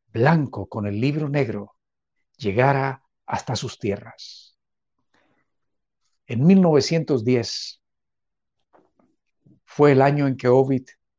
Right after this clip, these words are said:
recibió la noticia por parte del equipo de Noche-, National Geography.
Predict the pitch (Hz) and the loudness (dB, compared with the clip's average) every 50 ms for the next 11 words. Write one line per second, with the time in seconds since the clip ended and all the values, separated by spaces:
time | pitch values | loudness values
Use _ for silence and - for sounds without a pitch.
0 | _ _ _ - - 123 131 123 - - - 117 107 117 135 139 123 113 - - | _ _ _ -8 -4 -2 0 0 0 -2 -4 -4 -2 2 2 2 2 2 0 -4
1 | _ _ _ _ _ _ _ _ _ _ _ _ _ _ _ _ _ _ _ _ | _ _ _ _ _ _ _ _ _ _ _ _ _ _ _ _ _ _ _ _
2 | - 131 123 113 113 - - 165 151 139 - 151 143 143 - - 120 - - - | -4 -2 -2 -2 -4 -4 -2 -2 -2 0 0 -2 -2 -2 -2 -6 -10 -10 -8 -4
3 | 131 127 120 - _ - 104 92 - _ _ _ _ _ _ _ _ - 131 113 | -4 -4 -4 -4 _ -14 -16 -16 -16 _ _ _ _ _ _ _ _ -10 -6 -4
4 | 110 104 - - 131 127 131 143 131 120 117 107 113 123 120 - - 139 - - | -4 -4 -2 -2 -2 -2 -2 -4 -4 -4 -4 -4 -4 -4 -4 -6 -10 -12 -8 -6
5 | 139 131 120 - 113 107 101 95 - 117 107 - 117 107 - 98 - - 107 - | -4 -4 -4 -6 -6 -8 -8 -8 -8 -8 -8 -8 -8 -8 -8 -10 -14 -16 -20 -20